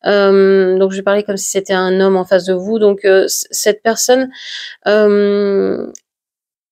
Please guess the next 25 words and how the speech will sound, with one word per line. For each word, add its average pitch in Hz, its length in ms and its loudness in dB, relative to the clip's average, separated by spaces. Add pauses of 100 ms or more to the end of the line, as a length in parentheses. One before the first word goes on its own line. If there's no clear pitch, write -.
(260)
a 214 400 0
su, 240 720 -2
euh, 196 400 4 (160)
aussi 226 320 -2
bien 214 280 0
écouter 233 440 -4
son 208 240 -2
cœur 226 360 0
que, 240 440 0 (560)
ou 208 120 -4
son 202 200 -2
intuition, 196 680 -2 (640)
euh, 196 380 4
pour, 190 320 -10 (320)
pour, 185 260 -4
pour - 160 -14
se 202 100 -6
mettre 202 260 -2
en 190 40 2
chemin 202 380 0
vers 185 180 0
ce, 185 480 0
ce 185 100 -8
qu'il 196 200 -8
voulait. 190 360 0